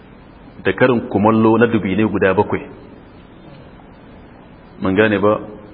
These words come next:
Wani dafi, wani tsafi ba zai yi ba, ba zai cutar da shi ba. Sannan kuma ya tabbata cikin Sahih Bukhari daga Aisha radiyallahu anha,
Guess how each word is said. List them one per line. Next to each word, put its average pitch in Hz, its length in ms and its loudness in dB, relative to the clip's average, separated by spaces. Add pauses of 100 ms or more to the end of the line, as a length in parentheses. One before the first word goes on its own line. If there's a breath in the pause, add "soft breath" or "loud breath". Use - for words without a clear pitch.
Wani 110 200 2
dafi, 117 320 0
wani 107 200 0
tsafi 117 260 2
ba 98 100 0
zai 107 120 2
yi 98 120 0
ba, 90 80 -4 (160)
ba 95 60 -4
zai 104 100 0
cutar 90 280 -6
da 80 80 -12
shi - 180 -14
ba. 62 80 -14 (1040)
Sannan 92 200 0
kuma 120 160 4
ya 123 60 6
tabbata 113 220 2
cikin 117 220 -2
Sahih 107 260 0
Bukhari 107 360 2
daga 98 280 0
Aisha 110 240 0
radiyallahu 95 440 0
anha, 127 220 0